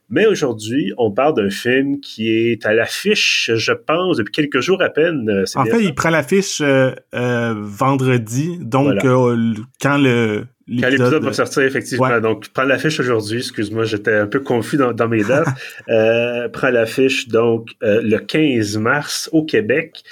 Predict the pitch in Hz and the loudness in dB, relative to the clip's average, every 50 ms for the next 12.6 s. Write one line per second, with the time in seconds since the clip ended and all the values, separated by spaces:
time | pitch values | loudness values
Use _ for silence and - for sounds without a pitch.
0 | - - - - _ - - 190 202 196 202 170 143 135 135 131 - 120 120 147 | -20 -20 -20 -18 _ -4 -2 0 0 2 0 2 0 0 -2 0 0 0 0 0
1 | - - - - 107 101 - - 101 98 98 101 101 127 156 185 185 160 - - | 0 -6 -6 -6 -6 -4 0 0 0 2 2 2 2 2 0 -2 -6 -6 -8 -8
2 | - - - 196 196 196 - 135 127 117 104 - - - - 131 127 113 98 87 | -8 -6 -4 -4 -4 0 -2 0 0 0 -2 -2 -6 -4 -2 0 2 2 0 0
3 | 87 - 95 87 85 87 85 82 85 90 - _ _ _ _ _ _ - 135 131 | -2 -4 -8 -8 -8 -10 -14 -14 -20 -20 -20 _ _ _ _ _ _ -2 2 2
4 | 135 139 135 - - - 156 180 202 190 143 123 120 117 110 - - - 131 131 | 2 2 0 -4 -4 0 0 0 2 2 2 2 2 0 0 -2 -4 0 2 2
5 | 135 135 135 - 143 131 131 151 147 120 127 127 123 123 127 135 147 143 120 110 | 2 2 2 0 -2 0 2 0 0 2 2 2 2 4 2 2 2 0 -4 -4
6 | 107 117 117 113 - - 123 113 113 127 131 123 113 107 107 107 113 120 127 - | -4 -4 -2 -2 -2 -2 -2 0 0 0 0 0 0 0 -2 -2 -2 -4 -6 -8
7 | - _ _ _ _ _ _ _ _ _ _ - 104 - - - 107 113 131 127 | -14 _ _ _ _ _ _ _ _ _ _ -10 -10 -8 -6 -4 0 0 0 2
8 | 117 123 117 123 131 131 113 104 117 123 147 165 170 147 127 127 107 113 110 113 | 2 2 2 4 4 2 2 2 2 2 2 2 2 0 -2 -4 -6 -6 -2 0
9 | 113 113 120 120 117 113 135 160 156 - 160 143 117 120 127 135 147 170 190 214 | 0 0 2 2 2 2 2 -2 -2 -2 -2 -2 0 0 0 0 0 0 -2 -4
10 | 240 247 240 233 214 180 143 131 131 127 123 120 117 117 107 - - 131 120 107 | -4 -6 -4 -4 -4 -2 0 2 2 4 4 4 2 2 0 -2 -4 -8 -8 -8
11 | - - 180 170 135 113 110 110 107 120 117 120 135 135 127 120 131 135 151 156 | -4 -4 0 0 0 0 2 2 2 2 2 2 4 2 4 4 2 0 0 0
12 | 151 123 117 113 117 123 143 143 156 160 170 165 | -2 -4 -4 -4 -2 0 2 2 2 0 -2 -6